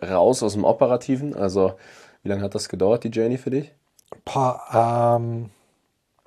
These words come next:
Speaker 2: also als ich, ich hab ja zweitausendfünfzehn,
Speaker 1: Ja.
Speaker 2: circa zweitausendfünfzehn, ähm, dort angefangen zu arbeiten, wo ich ja natürlich noch keinen Plan von irgendwas hatte und auch
Speaker 1: Mhm.
Speaker 2: noch nicht Vollzeit gearbeitet hab. Aber, ähm,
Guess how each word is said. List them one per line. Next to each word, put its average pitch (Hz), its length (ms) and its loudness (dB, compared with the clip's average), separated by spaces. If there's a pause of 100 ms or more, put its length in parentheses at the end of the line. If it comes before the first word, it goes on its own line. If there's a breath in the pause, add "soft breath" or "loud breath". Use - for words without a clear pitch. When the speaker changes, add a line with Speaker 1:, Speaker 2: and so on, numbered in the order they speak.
(720 soft breath)
Speaker 2:
also 127 220 6
als 117 160 2
ich, - 260 -8
ich 127 160 -6
hab 135 80 6
ja 127 80 8
zweitausendfünfzehn, 127 800 2
Speaker 1:
Ja. - 160 -10
Speaker 2:
circa 131 300 0
zweitausendfünfzehn, 135 800 2 (1200 loud breath)
ähm, 117 580 6 (280)
dort 117 300 4
angefangen 139 400 0
zu 135 120 -2
arbeiten, 143 540 2 (640 soft breath)
wo 113 140 6
ich - 80 2
ja 110 80 -2
natürlich 104 280 -2
noch 104 200 -10
keinen 113 200 2
Plan 110 200 4
von 113 180 -8
irgendwas 175 360 8
hatte 165 220 6
und 123 140 2
auch 113 80 4
Speaker 1:
Mhm. 107 80 2
Speaker 2:
noch 110 80 4
nicht 110 180 -2
Vollzeit 107 320 -2
gearbeitet 101 420 -6
hab. 107 140 -6
Aber, 107 240 2 (400 loud breath)
ähm, 120 560 8